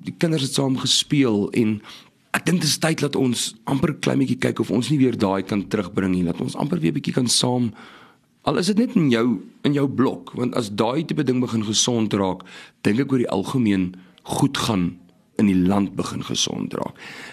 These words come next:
En, eh, ons is, ja, ek, ek dink ons is, leef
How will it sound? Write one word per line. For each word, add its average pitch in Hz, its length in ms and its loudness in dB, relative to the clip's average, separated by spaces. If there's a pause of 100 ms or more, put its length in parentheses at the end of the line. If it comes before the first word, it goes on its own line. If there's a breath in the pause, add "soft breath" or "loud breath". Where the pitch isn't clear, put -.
(100)
En, 98 280 4
eh, 98 260 0 (640)
ons 104 180 0
is, 107 260 0
ja, 120 180 2 (240)
ek, - 160 -10 (280)
ek - 120 -8
dink 110 220 0
ons 113 200 2
is, 107 220 0 (480 loud breath)
leef 123 320 6